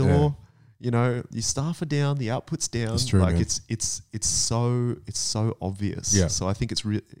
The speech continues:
Speaker 2: you know, you need to be really conscious of making the habit of
Speaker 1: Yeah.
Speaker 2: having good energy as, as much as possible.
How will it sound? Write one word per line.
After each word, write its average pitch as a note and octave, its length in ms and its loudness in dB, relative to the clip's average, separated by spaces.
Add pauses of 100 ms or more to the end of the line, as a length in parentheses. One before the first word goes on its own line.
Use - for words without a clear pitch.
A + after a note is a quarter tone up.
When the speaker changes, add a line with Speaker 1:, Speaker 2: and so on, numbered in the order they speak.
Speaker 2:
you G2 100 -10
know, F#2 80 -4
you F2+ 140 -6
need G2+ 120 -2
to - 80 -4
be G2 100 -4
really F#2+ 200 0
conscious - 440 -6
of D#2 100 -10
making F2+ 320 -8
the D#2+ 60 -8
habit E2+ 420 -4
of D2+ 180 -8
Speaker 1:
Yeah. F2 100 0 (340)
Speaker 2:
having F#2 260 -4
good F#2 180 -4
energy E2+ 360 -6
as, E2 120 -8 (120)
as F2 100 -8
much F#2 220 -6
as G2+ 100 -6
possible. F#2+ 580 -4